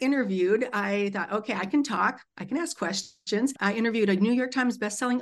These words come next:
author, Lori London. Uh, we brought in some people how to do hair 'cause I was thinking, "Oh, I'm gonna have my own Today Show." And forty-five women showed up. And I thought,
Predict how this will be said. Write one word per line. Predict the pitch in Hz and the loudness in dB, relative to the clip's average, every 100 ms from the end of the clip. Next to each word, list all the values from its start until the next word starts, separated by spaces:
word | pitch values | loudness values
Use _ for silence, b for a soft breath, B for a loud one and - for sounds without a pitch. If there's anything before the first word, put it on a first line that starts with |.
| 190 | -2
author, | 185 208 220 | -4 -2 -2
Lori | 175 196 | -2 0
London. | 196 180 190 196 208 208 202 | 0 -2 0 2 2 0 0
Uh, | 196 | 2
we | 196 196 | 4 4
brought | 202 208 | 4 2
in | 233 240 | 2 0
some | - 247 | 0 0
people | - 262 254 | 0 0 -2
how | 240 | 0
to | 254 262 | 0 2
do | 311 370 - | 4 2 2
hair | 294 262 247 | 0 2 -2
'cause | 262 | 0
I | 247 | -2
was | - | 0
thinking, | 277 254 | 0 0
"Oh, | 247 | 0
I'm | 254 | -2
gonna | 302 | 0
have | 269 247 | -2 -2
my | 185 | -2
own | 196 | -2
Today | 185 165 | -2 -4
Show." | 160 - - 196 - | -6 -8 -8 -4 4
And | 349 311 277 | 8 8 8
forty-five | 339 359 381 392 311 302 302 | 6 8 6 4 4 6 6
women | 262 277 269 | 8 10 8
showed | 254 202 170 | 6 0 -2
up. | 139 - | -4 -4
And | 240 | -2
I | 233 | 2
thought, | 247 226 | 2 0